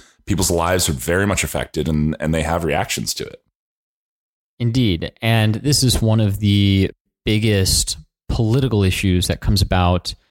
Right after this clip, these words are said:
Speaker 2: with tariffs and trade generally. The idea that as a result of a number of factors,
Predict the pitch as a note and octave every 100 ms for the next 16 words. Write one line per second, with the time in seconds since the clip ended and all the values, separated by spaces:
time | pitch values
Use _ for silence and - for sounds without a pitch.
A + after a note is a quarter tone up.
0 | _ _ G#2 G#2 G2 F#2 F2+ - - -
1 | _ _ - - G2+ F#2 F2 - - -
2 | F2+ F2+ G2 E2+ E2+ G2 F2 E2 D#2+ F2
3 | - _ _ _ _ _ _ - - A#2
4 | G2+ F#2+ F#2 G#2 G2 F#2+ F2+ F2 - -
5 | _ _ _ _ _ _ _ - G#2+ A2+
6 | A#2 A2 G#2+ G#2 G#2 - - G2+ G2 F#2+
7 | F#2 F#2 E2+ F2 F#2+ - _ _ _ _
8 | G2+ F#2+ F#2 E2 D#2+ D#2+ - E2 -